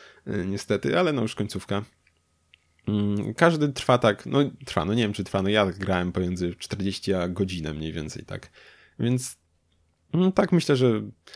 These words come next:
spokojnie do piętnastu godzin na spokojnie można przejść. Ja tam s-, gdzieś tam kręciłem się właśnie po planszach, szukałem znajdziek i tak dalej, a i tak zazwyczaj miałem, nie wiem, połowę tylko znalezioną, więc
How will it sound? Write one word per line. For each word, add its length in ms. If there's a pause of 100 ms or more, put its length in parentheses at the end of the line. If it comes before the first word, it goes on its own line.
(140)
spokojnie 520
do 100
piętnastu 380
godzin 300
na 80
spokojnie 380
można 220
przejść. 280
Ja 80
tam 120
s-, 160
gdzieś 180
tam 300
kręciłem 420
się 100
właśnie 200
po 100
planszach, 340
szukałem 480
znajdziek 380
i 40
tak 140
dalej, 280
a 180
i 100
tak 180
zazwyczaj 400
miałem, 220
nie 80
wiem, 160
połowę 320
tylko 220
znalezioną, 520 (580)
więc 420